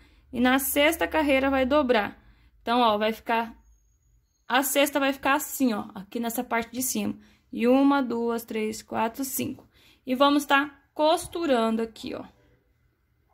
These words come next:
Desse jeito aqui, ó. Como que você costura? Eu vim aqui do mesmo jeito, né?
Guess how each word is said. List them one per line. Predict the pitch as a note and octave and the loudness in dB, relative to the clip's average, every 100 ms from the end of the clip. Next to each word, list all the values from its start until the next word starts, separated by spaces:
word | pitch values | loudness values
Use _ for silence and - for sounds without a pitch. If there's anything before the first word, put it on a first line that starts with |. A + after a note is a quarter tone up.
| _ _ _ _ _ _ _ _ _ | _ _ _ _ _ _ _ _ _
Desse | A3 A3+ C4 | 0 0 0
jeito | C4 B3+ B3+ | 2 2 2
aqui, | C4 - - | -4 -10 -18
ó. | - _ _ | -20 _ _
Como | D#4+ F4+ | -2 -2
que | E4+ | -2
você | E4+ | -4
costura? | D#4+ D4+ - A3 A3+ - - | -2 -4 -4 -6 -6 -8 -6
Eu | A3 A3 | -6 -6
vim | G#3 A#3 C#4+ | 0 2 2
aqui | D4+ C4 | 2 -2
do | B3+ B3+ | 0 2
mesmo | B3 C#4 D4 | 2 2 2
jeito, | B3 A3+ B3+ C4+ | 2 0 0 2
né? | C#4+ | 2